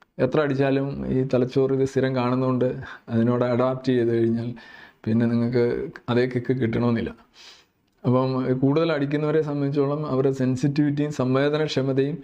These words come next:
ആ, ഒക്കെ കുറയുകയും അവരുടെ ആന്തരികമായിട്ടുള്ള സ്ട്രക്ചേഴ്സ് എല്ലാം ആകെ പോയി എന്നുള്ളതാണ് ഈ കൂടുതൽ കുടിക്കുന്നു എന്ന് പറഞ്ഞതിൻ്റെ അർത്ഥം.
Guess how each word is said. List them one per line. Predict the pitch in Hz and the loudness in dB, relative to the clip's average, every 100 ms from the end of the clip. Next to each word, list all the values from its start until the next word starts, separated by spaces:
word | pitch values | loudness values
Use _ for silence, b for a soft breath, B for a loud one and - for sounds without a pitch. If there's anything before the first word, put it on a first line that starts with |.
| B B B - | B B B -4
ആ, | 123 120 120 | 0 2 2
ഒക്കെ | 131 | 0
കുറയുകയും | 127 123 127 135 143 | 0 2 2 2 0
അവരുടെ | 131 123 127 | 0 0 0
ആന്തരികമായിട്ടുള്ള | 131 123 127 131 139 135 127 131 131 | 0 0 0 0 0 0 0 0 0
സ്ട്രക്ചേഴ്സ് | 127 123 120 - 127 | 0 -2 -2 0 0
എല്ലാം | 123 123 123 | 2 2 2
ആകെ | 123 143 | 0 0
പോയി | 143 123 135 | 0 0 2
എന്നുള്ളതാണ് | 139 135 131 135 131 143 | 0 0 0 0 0 0
ഈ | |
കൂടുതൽ | 143 139 143 147 | 0 2 2 0
കുടിക്കുന്നു | 139 131 131 135 | 0 0 0 0
എന്ന് | 131 | 0
പറഞ്ഞതിൻ്റെ | 123 117 113 | 2 2 0
അർത്ഥം. | 92 - | -2 -8